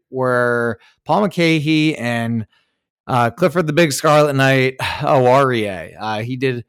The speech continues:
really good job in the first half. Uh, he had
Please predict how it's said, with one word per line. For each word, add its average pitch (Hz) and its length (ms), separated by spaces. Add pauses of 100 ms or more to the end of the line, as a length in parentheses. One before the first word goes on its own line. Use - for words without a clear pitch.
(280)
really 147 300
good 135 160
job 131 300
in 123 40
the 120 80
first 117 360
half. 113 420
Uh, 107 320
he 123 100
had 113 240